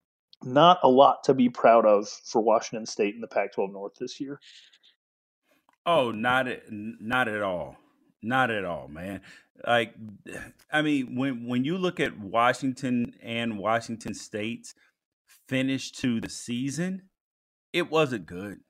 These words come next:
Speaker 2: It wasn't good. I mean, Wa-, Washington fans are screaming for, um, they're, they're screaming for Chris Peterson to be fired. Washington State fans, they don't know what they want.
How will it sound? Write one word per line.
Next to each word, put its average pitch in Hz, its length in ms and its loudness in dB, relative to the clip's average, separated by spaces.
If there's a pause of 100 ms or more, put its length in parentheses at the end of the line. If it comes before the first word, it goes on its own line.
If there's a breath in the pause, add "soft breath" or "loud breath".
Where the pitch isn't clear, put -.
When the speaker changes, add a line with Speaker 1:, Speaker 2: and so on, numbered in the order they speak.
(680)
Speaker 2:
It 165 60 -2
wasn't 170 320 2
good. 90 320 -2
I 127 60 2
mean, 131 260 0
Wa-, 127 280 2 (460)
Washington 143 600 4
fans 120 400 -4
are 95 140 -4
screaming 120 640 -4
for, 104 640 -4 (500 soft breath)
um, 90 580 -4 (260)
they're, 123 320 -2
they're 127 160 -6
screaming 135 500 -2
for 113 420 -4
Chris 104 300 -8
Peterson 143 460 0
to 135 60 0
be 123 160 -2
fired. 110 640 0 (320 soft breath)
Washington 120 540 0
State 131 340 -4
fans, 120 360 -4
they 127 140 -2
don't 127 140 0
know 98 140 0
what 110 300 0
they 120 120 2
want. 117 460 0